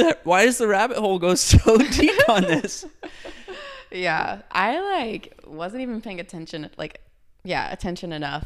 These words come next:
Speaker 2: when that popped up. I was just like, "Oh, based on true story. Okay, I could kinda see, I could see that being the case." But I, like, wasn't looking at the actual, like, stats that was, like, being shown to me. I
Speaker 1: Yeah.
Speaker 2: was just like, "Eh."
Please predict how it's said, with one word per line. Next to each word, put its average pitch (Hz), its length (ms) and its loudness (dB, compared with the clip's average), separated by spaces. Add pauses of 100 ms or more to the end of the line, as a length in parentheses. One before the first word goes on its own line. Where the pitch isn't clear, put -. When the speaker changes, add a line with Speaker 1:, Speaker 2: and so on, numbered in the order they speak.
(100)
Speaker 2:
when 151 380 -8
that 151 260 -4
popped 165 320 -12
up. 170 380 -8 (280)
I - 160 -12
was 185 100 -10
just - 80 -16
like, 180 200 -10
"Oh, 202 140 -6
based 185 240 -8
on 175 100 -8
true 170 160 -16
story. 165 460 -10
Okay, - 360 -8 (220)
I 196 60 -10
could 262 120 -16
kinda - 280 -12
see, - 200 -14
I 254 120 -10
could 403 160 -12
see - 80 -16
that - 260 -12
being 139 220 -16
the - 80 -18
case." - 420 -14
But 180 140 -4
I, 220 100 2
like, 226 300 -6
wasn't 160 400 -6
looking 151 280 -10
at - 140 -10
the - 100 -10
actual, 131 760 -6
like, 135 420 -10 (260)
stats - 1000 -8 (100)
that 175 180 -2
was, 196 160 -10
like, 190 220 -12
being 214 320 -12
shown 220 300 -12
to 247 100 -16
me. 220 240 -12
I - 20 -12
Speaker 1:
Yeah. 147 240 2
Speaker 2:
was 117 80 -10
just 160 120 -16
like, 165 200 -12
"Eh." 220 200 -12